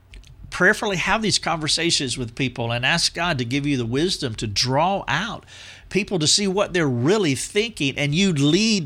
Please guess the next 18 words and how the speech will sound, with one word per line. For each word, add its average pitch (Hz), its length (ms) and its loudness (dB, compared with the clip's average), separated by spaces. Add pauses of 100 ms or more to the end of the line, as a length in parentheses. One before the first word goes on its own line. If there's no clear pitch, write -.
them, 110 640 -4 (480)
and 147 180 2
you 180 120 2
begin 156 400 2
to 139 160 0
develop 123 600 -2
a 117 100 -2
discipleship 120 840 -2
community 135 640 -2
within 123 380 -4
your 120 120 -4
preaching 123 440 -6
center 135 480 -2
or 101 100 -4
within 120 300 -2
your 120 140 -2
local 110 380 -4
church. - 540 -8